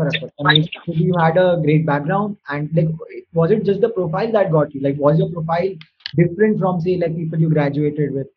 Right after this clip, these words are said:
Why was it your profile that got attention? Maybe it was, uh,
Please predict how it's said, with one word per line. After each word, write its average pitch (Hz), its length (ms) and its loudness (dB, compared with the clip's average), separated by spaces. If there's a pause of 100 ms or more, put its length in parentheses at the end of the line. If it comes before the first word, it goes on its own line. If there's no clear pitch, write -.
(240)
Why 151 200 2
was 208 220 4
it 202 120 6
your 170 280 2
profile 165 380 -2
that 147 220 0
got 139 180 -2
attention? - 460 -20
Maybe 151 320 -2
it 160 180 -2
was, 160 80 6 (500)
uh, 131 120 -4